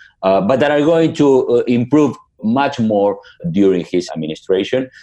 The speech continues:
So not only, uh, reducing inequality and improving workers' living standards, but also, uh, expanding democratic political rights,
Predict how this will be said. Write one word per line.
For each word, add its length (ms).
So 200
not 240
only, 440
uh, 460
reducing 400
inequality 460
and 100
improving 540
workers' 880
living 260
standards, 460
but 140
also, 460
uh, 200
expanding 720
democratic 720
political 460
rights, 600